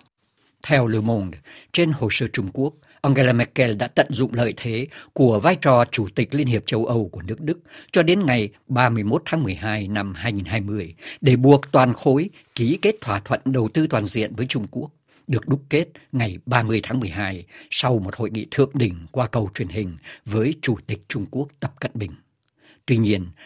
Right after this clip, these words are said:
văn kiện này đã bị Nghị viện châu Âu phản đối gay gắt và việc phê chuẩn vẫn bị đình chỉ cho đến ngày nay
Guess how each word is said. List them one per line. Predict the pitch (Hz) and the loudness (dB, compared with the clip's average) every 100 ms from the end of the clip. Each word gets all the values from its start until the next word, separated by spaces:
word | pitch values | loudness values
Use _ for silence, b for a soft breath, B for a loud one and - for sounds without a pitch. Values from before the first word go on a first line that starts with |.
| B | B
văn | 139 123 | -2 0
kiện | - 120 | -2 -2
này | 113 92 | -4 -4
đã | 87 | -6
bị | 123 113 | -4 -4
Nghị | 123 123 123 | -2 -2 2
viện | 123 120 | 0 2
châu | 135 | 0
Âu | 117 135 | 2 0
phản | - 110 95 | 0 -4 -4
đối | 104 | -4
gay | 135 113 | 0 0
gắt | 110 139 _ B B | 0 -4 _ B B
và | - | 2
việc | 123 123 - | 4 4 4
phê | 190 | 2
chuẩn | 175 156 107 92 | 4 2 2 0
vẫn | 123 165 | -4 0
bị | 147 | 2
đình | 135 113 104 | 4 2 0
chỉ | - 101 87 | -2 -2 -4
cho | - | -6
đến | 107 131 | -2 -2
ngày | 117 87 | -2 -4
nay | 101 98 | -8 -8